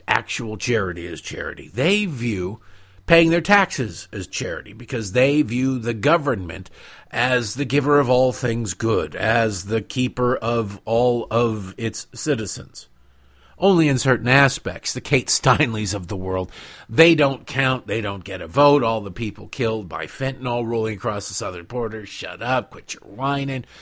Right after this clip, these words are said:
all of that stuff, it doesn't matter. Those people can go to hell. It's the sweet, sweet, nourishing illegal aliens that matter more than anybody else,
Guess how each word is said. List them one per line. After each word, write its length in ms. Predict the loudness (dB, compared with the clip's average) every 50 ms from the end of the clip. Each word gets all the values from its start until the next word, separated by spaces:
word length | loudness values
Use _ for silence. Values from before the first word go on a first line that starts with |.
| -20 -20 -20 -4 2
all 340 | 6 8 10 10 12 10 10
of 60 | 8
that 260 | 8 6 6 4 4
stuff, 320 | 0 0 0 0 0 0 -4 -12 -20 -20 _ _ _
it 240 | -2 -2 -2 -2 0
doesn't 360 | 2 2 2 2 2 0 0
matter. 480 | 2 4 6 6 6 6 4 0 -4 -10 _ _ _ _ _ _ -8
Those 480 | 0 4 6 8 10 10 8 8 6
people 360 | 6 4 4 6 4 2 -4
can 140 | -6 -4 -2
go 160 | 0 2 4
to 140 | 4 6 6
hell. 440 | 8 8 8 8 6 4 0 -6 -14 _ _ _ _ _ _ _ _ _ _ _ _
It's 500 | -4 0 0 2 2 0 -2 -4 -6 -8 -6
the 200 | -4 -4 -4 -4
sweet, 340 | -4 -4 -2 -2 -4 -4 -4
sweet, 200 | -6 -6 -6 -6
nourishing 400 | -4 -6 -6 -4 -6 -6 -8 -8
illegal 340 | -8 -8 -8 -8 -8 -10 -8
aliens 680 | -6 -6 -6 -6 -6 -8 -8 -10 -12 -14 -14 -16 -16 -14
that 160 | -16 -16 -14 -10
matter 300 | -8 -8 -6 -6 -8 -8
more 200 | -10 -10 -10 -10
than 160 | -12 -12 -12
anybody 500 | -12 -12 -12 -12 -12 -12 -12 -10 -10 -10
else, 320 | -12 -12 -14 -16 -20 -20